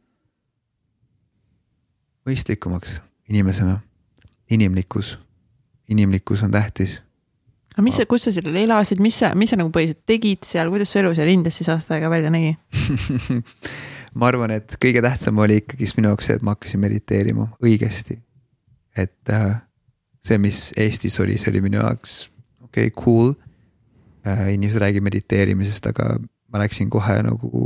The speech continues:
Speaker 1: äh, juurtesse. See tegelikult kõik enamus praktikaid, mis isegi inimesed pe-, tembeldavad enda praktikateks, on tegelikult Indiast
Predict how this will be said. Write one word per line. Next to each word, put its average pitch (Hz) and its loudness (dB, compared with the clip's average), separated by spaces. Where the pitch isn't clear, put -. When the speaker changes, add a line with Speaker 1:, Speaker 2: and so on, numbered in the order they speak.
Speaker 1:
äh, 117 0
juurtesse. 120 4
See 113 0
tegelikult 107 2
kõik 110 0
enamus 104 0
praktikaid, - 0
mis 110 0
isegi 110 4
inimesed 104 4
pe-, - -4
tembeldavad 107 0
enda 107 0
praktikateks, - -6
on 110 -2
tegelikult 101 0
Indiast 98 -2